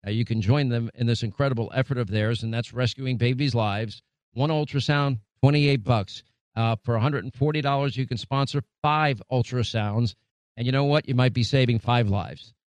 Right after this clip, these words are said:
You can donate securely by dialing pound two fifty on your cell. Use the keyword baby, pound two fifty, keyword baby, or their website, preborn dot com slash Sean. That's preborn dot com slash Sean, S E A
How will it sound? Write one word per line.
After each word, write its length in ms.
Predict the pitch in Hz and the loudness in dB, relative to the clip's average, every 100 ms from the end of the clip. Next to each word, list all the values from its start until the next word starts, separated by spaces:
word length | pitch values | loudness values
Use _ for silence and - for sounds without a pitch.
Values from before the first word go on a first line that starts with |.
| _ | _
You 80 | 120 | -2
can 100 | 120 | 2
donate 380 | 131 139 135 123 | 2 2 0 -2
securely 480 | - - 156 165 170 | -6 -4 -2 0 0
by 180 | 120 120 | 0 2
dialing 380 | 123 120 117 | 4 4 2
pound 300 | - 135 135 | 0 2 2
two 140 | 127 120 | 2 0
fifty 360 | 131 113 131 | 0 -2 0
on 80 | 117 | 2
your 100 | 113 | 0
cell. 460 | - 143 160 160 135 _ | 0 0 2 -2 -6 _
Use 220 | 143 175 - | 0 0 0
the 100 | 139 | 0
keyword 420 | 160 147 143 117 | 0 0 -2 0
baby, 400 | 123 110 123 123 - | 2 2 -2 -4 0
pound 240 | 131 151 147 | 2 2 4
two 160 | 156 | 0
fifty, 320 | - 127 135 | 4 2 2
keyword 500 | 127 - 156 143 143 | -4 0 0 2 -2
baby, 400 | 117 120 120 117 - | 2 2 2 0 0
or 120 | 147 | -2
their 120 | 135 | 0
website, 540 | 127 143 117 - 123 113 | 0 0 0 0 0 0
preborn 500 | - 185 143 135 123 | -2 -2 0 0 2
dot 180 | 123 - | 0 0
com 260 | 135 131 | -2 0
slash 300 | - 113 110 | -2 -2 -2
Sean. 440 | - 151 156 151 127 _ _ _ - | 2 2 4 2 -2 _ _ _ -4
That's 160 | 151 | -4
preborn 500 | - 190 196 123 127 | 4 4 4 0 0
dot 200 | 127 123 | 2 0
com 220 | 139 135 127 | 0 0 0
slash 320 | - 120 107 | -2 -2 -2
Sean, 420 | - 143 147 147 | -2 0 0 -2
S 260 | 131 147 - - | 0 0 0 0
E 240 | 143 135 - | 0 0 -2
A 220 | 135 123 | -2 -2